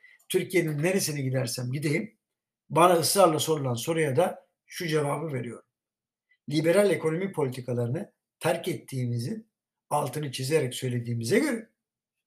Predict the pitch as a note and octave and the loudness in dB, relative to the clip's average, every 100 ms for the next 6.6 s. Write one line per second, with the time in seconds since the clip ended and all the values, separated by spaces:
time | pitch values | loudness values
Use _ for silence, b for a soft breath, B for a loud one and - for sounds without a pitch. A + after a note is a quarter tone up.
0 | _ _ - B2+ C#3 E3+ G3 F#3 C#3+ B2+ | _ _ -8 -4 -2 0 0 -2 -4 -4
1 | B2+ A#2 B2 - - _ _ - B2+ - | -4 -4 -6 -10 -16 _ _ -16 -12 -4
2 | B2+ F#3 E3 C#3+ C#3 C3 C3+ - C3 F3+ | 2 2 0 -6 -4 -4 -4 -4 2 2
3 | - E3+ D3 C3+ B2 - - A#2+ A#2+ - | 2 -2 -4 -4 -6 -10 -14 -16 -6 -4
4 | F#3 - C#3 C3+ F3 - _ _ _ - | -4 -2 -2 -2 -6 -10 _ _ _ -4
5 | C#3+ C3 - C3+ C3+ F3+ D3+ B2+ B2+ B2+ | -2 -2 -4 -4 -2 -2 -4 -2 -2 -4
6 | B2 F#3 A3 D#3+ - - | 0 4 6 6 0 -18